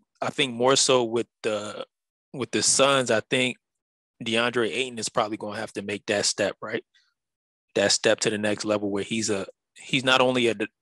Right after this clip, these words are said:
a dominant defensive presence, but he's a dominant offensive player, right? Something like Tim Duncan,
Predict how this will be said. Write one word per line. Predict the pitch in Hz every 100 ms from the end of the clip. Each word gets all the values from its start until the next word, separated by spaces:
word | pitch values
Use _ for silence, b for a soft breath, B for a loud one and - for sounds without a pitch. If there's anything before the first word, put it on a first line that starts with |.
| -
a | 110
dominant | 95 110 113 117 110 -
defensive | 104 - 123 - 131
presence, | - 135 135 - _ B B B _ _
but | 113
he's | 110 110 107
a |
dominant | 101 107 107 107 101
offensive | 101 - 117 117 107
player, | - 98 92
right? | 95 101 -
Something | - - - 117
like | 113 104 -
Tim | 123 110
Duncan, | 92 107 107 - 92